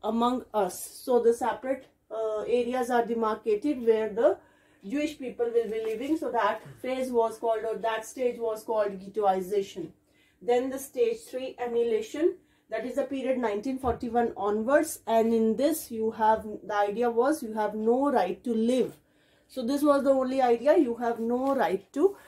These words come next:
live. So, uh, students, if we see the stage one,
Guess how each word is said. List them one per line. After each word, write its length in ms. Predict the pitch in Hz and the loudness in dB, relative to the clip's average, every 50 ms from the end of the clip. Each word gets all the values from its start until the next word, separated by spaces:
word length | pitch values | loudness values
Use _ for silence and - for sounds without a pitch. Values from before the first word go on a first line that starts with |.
| - _ - | -20 _ 0
live. 320 | 254 262 254 208 165 - - _ - _ | 6 8 8 8 8 6 -2 _ -20 _
So, 360 | _ - 349 359 381 392 381 302 | _ 2 6 8 8 8 8 6
uh, 280 | - 254 269 269 262 | 6 6 6 6 6
students, 440 | 262 - - 294 254 302 302 294 294 | 6 4 -2 -2 2 2 2 2 2
if 120 | 302 277 | 2 0
we 240 | 220 214 226 262 269 | 0 2 2 2 2
see 320 | 269 - - 262 240 240 226 | 2 2 0 0 2 2 4
the 160 | 190 233 233 | 4 2 2
stage 520 | 233 - - 262 226 214 208 196 - - | 2 -2 2 6 8 8 8 6 4 -2
one, 460 | 247 208 220 220 208 190 190 214 214 | 0 4 6 6 6 6 4 2 -2